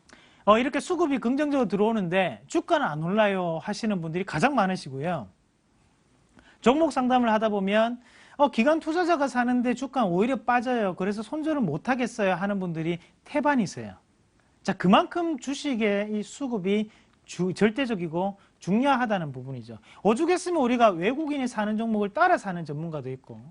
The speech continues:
기관이 사는 종목을 따라 사는 전문가도 존재합니다. 그리고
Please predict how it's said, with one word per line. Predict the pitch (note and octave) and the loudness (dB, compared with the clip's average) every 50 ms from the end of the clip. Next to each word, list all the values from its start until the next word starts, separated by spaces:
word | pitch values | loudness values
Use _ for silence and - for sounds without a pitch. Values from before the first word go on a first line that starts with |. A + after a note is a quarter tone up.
| G3 G#3 | -20 -10
기관이 | - - F3+ F#3 C4 D4+ D#4 D4+ | -4 0 2 4 4 4 2 0
사는 | - B3 A#3 A3 A3+ G#3+ | 0 0 0 0 0 -2
종목을 | A3 A3 G#3+ G#3 G3 G3 | -2 -2 -2 -2 -2 -2
따라 | G3 D4 D#4+ D#4 | 0 0 0 0
사는 | A#3 - G3 F3+ F#3+ G3 - - - - _ - | 0 0 -2 -2 -2 -4 -6 -10 -20 -20 _ -6
전문가도 | - E3 E3 F#3 A#3+ D#4+ E4 C#4+ C#4 G#3+ F#3+ F#3 | -2 2 2 4 2 2 2 2 2 2 2 -2
존재합니다. | E3+ - C#3 C3+ C3+ D#3+ C#3+ C#3 C3 B2 - - - _ _ _ _ _ _ _ | -6 -8 -10 -8 -8 -8 -8 -8 -12 -14 -16 -18 -20 _ _ _ _ _ _ _
그리고 | - G#3+ A3 B3 A#3 A#3 B3 A#3+ A#3 A3+ A3+ | 2 4 4 6 6 4 4 4 2 0 -2